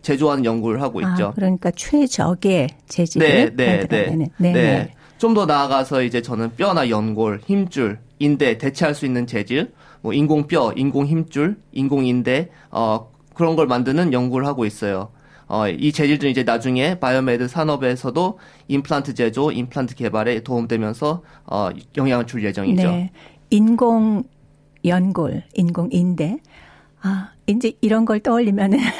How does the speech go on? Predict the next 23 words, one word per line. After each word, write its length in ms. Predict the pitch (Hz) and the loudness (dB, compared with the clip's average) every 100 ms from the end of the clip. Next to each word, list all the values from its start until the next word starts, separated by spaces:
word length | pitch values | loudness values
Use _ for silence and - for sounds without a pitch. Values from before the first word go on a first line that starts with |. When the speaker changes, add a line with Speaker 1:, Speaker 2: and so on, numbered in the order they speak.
| 214 | 2
Speaker 1:
네. 340 | 165 143 131 | 2 2 2
Speaker 2:
<laughs> 40 | 240 | 2
네, 180 | 214 | 0
노영준 480 | 220 226 240 233 208 | 2 4 4 2 2
박사님을 520 | 226 - 220 185 175 | 0 0 0 2 0
생각할 380 | 185 233 254 196 | 0 0 0 -2
수 100 | - | 0
있겠습니다. 540 | 170 - 196 214 196 233 320 359 - 233 - | -2 0 0 2 2 0 0 0 0 -2 -2
<laughs> 500 | 233 - 605 330 - | -4 -2 -2 -2 -4
네. 280 | 180 175 196 - - - - | -4 -4 -8 -16 -18 -16 -6
자, 120 | 170 - | -6 0
융합 440 | 190 254 262 294 | 2 4 2 0
기술을 420 | - 262 - 254 233 | 0 -2 0 0 2
다루는 480 | 226 196 196 190 | 0 2 2 2
바이오메디컬 920 | 185 180 196 202 185 175 185 165 160 - | 2 2 2 2 0 -4 -2 0 0 0
엔지니어들이 800 | 160 170 180 180 175 156 156 185 | 0 0 0 0 0 -2 -2 -2
이른바 420 | 190 175 165 165 | 0 0 0 -2
사 280 | - 147 147 | -4 -8 -8
차 380 | - 208 196 202 | -4 0 0 0
산업혁명 760 | 208 208 254 - 254 226 202 | 0 0 -2 -2 0 2 0
시대에 260 | 185 - 175 | -4 -2 -4
각광받는 800 | - - - 202 208 202 180 160 | -4 -12 -2 0 2 2 0 0
인재로 640 | - 170 170 165 139 131 | 0 0 0 -2 -2 -2